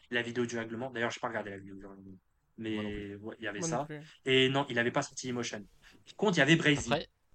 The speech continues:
Speaker 1: Il y avait Brazy en fin de concert.
Speaker 3: Ouais.
Speaker 1: Ça, ça devait être fou.
Speaker 4: Oh putain, masterclass.
Speaker 1: Déjà, rien qu'à la cigale, elle était folle. Alors, imagine avec tous les, à, à l'époque où ils étaient complètement des nobody. Oh putain.
Speaker 4: Ouais.
Speaker 3: Ouais, ça devait être quelque
Speaker 1: J'ose
Speaker 3: chose.
Speaker 1: imaginer.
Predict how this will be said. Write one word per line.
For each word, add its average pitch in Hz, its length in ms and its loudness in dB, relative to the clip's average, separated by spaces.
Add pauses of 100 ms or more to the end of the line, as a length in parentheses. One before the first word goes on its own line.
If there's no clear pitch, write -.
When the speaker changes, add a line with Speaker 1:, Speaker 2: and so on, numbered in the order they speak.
(160)
Speaker 1:
Il 131 60 -8
y 123 40 4
avait 156 160 8
Brazy 147 360 6
en 139 100 6
fin 135 120 -2
de 120 60 -8
concert. 165 300 -2
Speaker 3:
Ouais. 156 60 -16
Speaker 1:
Ça, 147 140 -2
ça 143 120 0
devait 117 160 -2
être 113 120 -6
fou. 98 200 -18 (140)
Speaker 4:
Oh 104 200 -6
putain, 95 640 -12
masterclass. - 720 -18
Speaker 1:
Déjà, 170 420 12
rien 175 160 12
qu'à 180 120 10
la 160 100 10
cigale, 165 260 6
elle 139 120 8
était 131 180 2
folle. 170 180 6
Alors, 113 300 4
imagine 135 360 4
avec 117 280 -2
tous 160 160 0
les, 131 240 0 (280)
à, 127 240 2 (100)
à 131 60 2
l'époque 143 360 2
où - 40 4
ils 127 120 -2
étaient 123 180 -2
complètement 139 380 -2
des 127 100 -2
nobody. 127 600 -2
Oh 113 120 -6
putain. - 320 -16 (1000)
Speaker 4:
Ouais. 160 360 -4
Speaker 3:
Ouais, 156 60 -6
ça 156 140 -14
devait 156 160 -12
être 147 80 -12
quelque 160 140 -12
Speaker 1:
J'ose 123 160 0
Speaker 3:
chose. - 0 -
Speaker 1:
imaginer. 113 460 -4